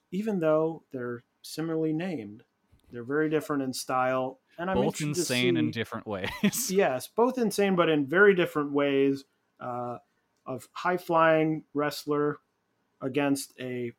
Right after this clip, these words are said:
Speaker 1: power wrestler. So inter-, interested to see what that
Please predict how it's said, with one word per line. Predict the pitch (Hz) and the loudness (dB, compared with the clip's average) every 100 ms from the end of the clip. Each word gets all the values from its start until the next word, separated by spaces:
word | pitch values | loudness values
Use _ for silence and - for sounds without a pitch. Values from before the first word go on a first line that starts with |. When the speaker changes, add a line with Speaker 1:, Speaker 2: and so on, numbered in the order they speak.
| - | -8
Speaker 1:
power | 147 165 156 | 0 4 4
wrestler. | 147 139 135 139 131 131 | 4 0 -6 -8 -8 -8
So | - 135 - | -10 -12 -10
inter-, | 170 - 160 139 139 _ - | -12 -8 -8 -6 -10 _ -6
interested | 240 - 180 - 135 135 | -6 -4 -8 -4 -6 -6
to | 120 | -10
see | - 135 131 127 _ _ _ _ - | -4 -2 -4 -6 _ _ _ _ -12
what | 127 135 - | -6 -6 -8
that | 131 127 131 - | -10 -6 -6 -6